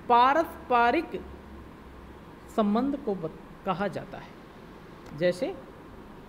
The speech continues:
plants receive the nutrients in the forms of soil, मिट्टी से पेड़ पौधों को पोषकता और लवण मिलते हैं।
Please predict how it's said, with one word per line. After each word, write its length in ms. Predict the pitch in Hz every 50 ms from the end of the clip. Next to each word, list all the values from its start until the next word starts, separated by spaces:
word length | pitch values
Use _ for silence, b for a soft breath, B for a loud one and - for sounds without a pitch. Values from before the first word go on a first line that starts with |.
| - - - - - - - -
plants 540 | 233 240 247 285 320 359 381 381 - - -
receive 480 | 240 226 233 226 - - 330 359 370 359
the 160 | 359 311 277 247 233 233
nutrients 600 | 247 254 233 - 262 294 330 370 381 370 339 302
in 140 | 294 269 254
the 100 | 262 254
forms 380 | - - 254 254 254 285 277
of 120 | - 339 - - -
soil, 220 | - 151 117 110 - - - - - - - - - -
मिट्टी 580 | 196 180 190 214 262 302 - - - - 392 381
से 220 | 370 370 403 392
पेड़ 280 | 392 - 302 277 269 262
पौधों 400 | 262 262 240 233 226 226 262 285
को 140 | 277 311 302
पोषकता 680 | - - 240 226 226 - 226 - - - - 247 262 - - - -
और 300 | 233 254 302 320 311 277
लवण 420 | 202 180 175 180 208 254 302 320 311
मिलते 320 | 220 170 143 127 - 135
हैं। 140 | 131 -